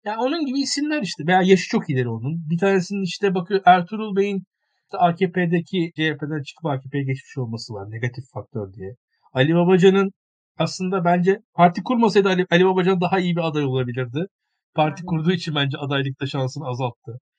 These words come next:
Speaker 1: Hiç parti
Speaker 2: Hı.
Speaker 1: kurmamış bir Ali Babacan aslında geçmişi daha temiz bir isim <laughs> diye düşünüyorum. Şu an bu Deva Partisi ile beraber <laughs> daha antipati topladı belki C H P seçmenlerinde. Yani A-,
Speaker 2: Hı.
Speaker 1: Abdülatif Şener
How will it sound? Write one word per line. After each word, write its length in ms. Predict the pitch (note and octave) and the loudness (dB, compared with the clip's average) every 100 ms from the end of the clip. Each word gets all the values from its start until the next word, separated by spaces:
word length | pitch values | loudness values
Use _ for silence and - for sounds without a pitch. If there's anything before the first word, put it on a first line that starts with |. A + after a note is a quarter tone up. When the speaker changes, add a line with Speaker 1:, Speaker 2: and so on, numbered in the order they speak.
| _ | _
Speaker 1:
Hiç 120 | E3+ G#3+ | -16 -2
parti 260 | F3+ E3 D#3+ | 0 0 -2
Speaker 2:
Hı. 40 | |
Speaker 1:
kurmamış 380 | G#3 G3 D3+ D3 | -4 -2 -2 -4
bir 60 | |
Ali 160 | C#3 C#3 | -4 -4
Babacan 360 | D#3 D3 C3+ C#3+ | -4 -4 -4 -6
aslında 480 | B2+ D3 C3+ E3 E3+ _ - | -8 -8 -4 -4 -4 _ -10
geçmişi 400 | C#3 C3+ - D3+ | -10 -10 -10 -6
daha 180 | D3 | -6
temiz 320 | C#3+ C#3 C#3 B2 | -4 -4 -4 -6
bir 60 | |
isim 300 | A2+ - A#2+ - _ - | -12 -14 -16 -16 _ -8
<laughs> 100 | D3 | -4
diye 180 | C3+ C3 | -2 -2
düşünüyorum. 520 | C3 B2+ A#2 A#2 E3+ _ _ | -4 -6 -6 -8 -12 _ _
Şu 160 | - E3 | -6 -2
an 180 | D#3 D#3 | -2 -2
bu 160 | D#3 | -2
Deva 300 | C#3+ D3 F3 | 0 0 0
Partisi 360 | - D#3+ D3 E3+ | 0 -2 -2 -6
ile 120 | D#3+ | -4
beraber 380 | D3+ D3+ D3+ D#3 E3 F3 | -2 -2 0 -4 -4 -2
<laughs> 220 | F#3+ G3+ | 0 0
daha 200 | E3+ D#3+ | 2 4
antipati 400 | D3+ C#3+ C#3 C#3+ C#3 | 4 -2 -6 -10 -8
topladı 280 | D3+ B2+ A#2+ | -8 -8 -8
belki 220 | A#2 A2 A#2+ | -8 -10 -6
C 80 | |
H 80 | A#2+ | -6
P 80 | A#2+ | -4
seçmenlerinde. 680 | A#2+ A#2 A#2 A2 A2 A2 G#2+ C3+ _ _ _ _ _ _ | -8 -10 -12 -12 -12 -12 -14 -16 _ _ _ _ _ _
Yani 180 | - - | -10 -4
A-, 80 | D#3 | -2
Speaker 2:
Hı. 60 | A#3+ | 0
Speaker 1:
Abdülatif 480 | E3 E3 G#3+ G3+ F#3 | 0 0 -4 -4 -2
Şener 320 | G3+ F#3+ F#3 | 0 2 0